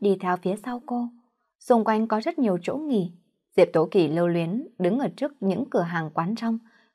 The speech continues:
Có đôi khi ngay cả chính cô đều đã không biết đã bị đẩy đến đâu. Nhưng mỗi lần cô quay đầu lại đều có thể nhìn thấy bóng dáng của Thành Uyên cao lớn đứng cách đó không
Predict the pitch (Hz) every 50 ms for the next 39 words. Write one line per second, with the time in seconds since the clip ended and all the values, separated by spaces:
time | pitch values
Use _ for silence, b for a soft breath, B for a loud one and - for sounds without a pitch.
0 | b - 185 180 185 180 175 175 190 180 175 170 175 175 170 - 170 160 - -
1 | 165 170 185 180 - 185 180 180 - - _ _ - 185 170 147 147 135 - -
2 | 190 175 180 220 269 302 - _ _ _ _ - 185 220 233 208 - 196 180 165
3 | 156 175 170 175 202 220 220 214 214 - b b b b b b b b b _
4 | - 208 208 208 208 208 208 247 302 311 233 208 202 220 285 285 277 277 277 269
5 | 254 196 175 170 170 170 165 b b b b b b - 180 180 165 165 190 202
6 | - 196 170 170 170 156 156 170 170 170 175 170 175 190 - 196 175 180 240 -
7 | 294 - 190 175 - - 180 185 185 185 190 180 180 180 180 175 180 220 262 -
8 | 190 190 214 208 277 302 - - 185 196 - - 240 233 233